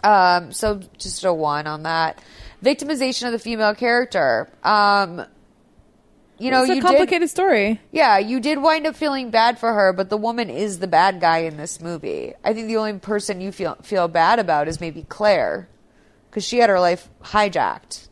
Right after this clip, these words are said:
Speaker 2: You don't feel bad for David?
Speaker 1: I'm talking about the female character.
Speaker 2: Yeah.
Speaker 1: This is Lifetime television for women. So the goal with
Speaker 2: <laughs>
Speaker 1: television for women is to always empower them and make them feel like they're right
Speaker 2: Right.
Speaker 1: for feeling in their feelings.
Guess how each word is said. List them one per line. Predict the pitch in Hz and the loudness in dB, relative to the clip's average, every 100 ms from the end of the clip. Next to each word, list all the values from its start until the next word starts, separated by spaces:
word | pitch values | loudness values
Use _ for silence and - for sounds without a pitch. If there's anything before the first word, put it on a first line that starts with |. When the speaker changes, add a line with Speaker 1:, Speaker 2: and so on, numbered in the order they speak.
| _ | _
Speaker 2:
You | 262 285 | -2 2
don't | 285 | 4
feel | 269 | 4
bad | 240 226 | 4 0
for | 214 | -2
David? | 196 180 - - - _ _ _ _ _ _ _ _ _ _ _ - - _ _ - | -4 -4 -8 -10 -16 _ _ _ _ _ _ _ _ _ _ _ -20 -20 _ _ -2
Speaker 1:
I'm | 233 247 | 0 2
talking | 262 240 | 2 0
about | 214 185 | -2 -2
the | 190 | -4
female | - 208 185 160 | -8 -6 -4 -6
character. | - 175 98 - 160 - | -8 -12 -12 -14 -12 -4
Speaker 2:
Yeah. | 226 175 190 - | -2 -2 -4 -12
Speaker 1:
This | - 233 | -2 -2
is | 262 | 0
Lifetime | 240 220 202 214 196 185 | 0 2 2 0 -2 -2
television | 190 185 175 156 170 | -2 -2 -4 -8 -8
for | 170 | -4
women. | 165 160 107 107 165 | -4 -4 -8 -10 -6
So | 233 202 | -2 0
the | 202 | 0
goal | 214 226 233 | 2 4 4
with | 233 | 2
Speaker 2:
<laughs> | |
Speaker 1:
television | 247 226 208 196 196 | 2 2 2 -2 -6
for | - 202 | -6 -2
women | 190 180 175 | -2 -2 -6
is | 175 - | -6 -4
to | - | 0
always | 175 170 175 170 | 0 0 -6 -8
empower | 180 175 180 180 196 220 | -12 -10 -2 0 0 0
them | 240 202 | -2 -4
and | 185 170 | -8 -8
make | 160 | -8
them | 180 180 | -8 -10
feel | 190 170 | -4 -2
like | 175 170 | -2 -2
they're | 165 | -4
right | 165 170 | 0 0
Speaker 2:
Right. | 202 196 | 0 -2
Speaker 1:
for | 180 | -4
feeling | 175 165 160 160 | -6 -10 -8 -12
in | |
their | 151 160 | -10 -10
feelings. | 160 123 101 92 - - | -10 -14 -14 -16 -18 -18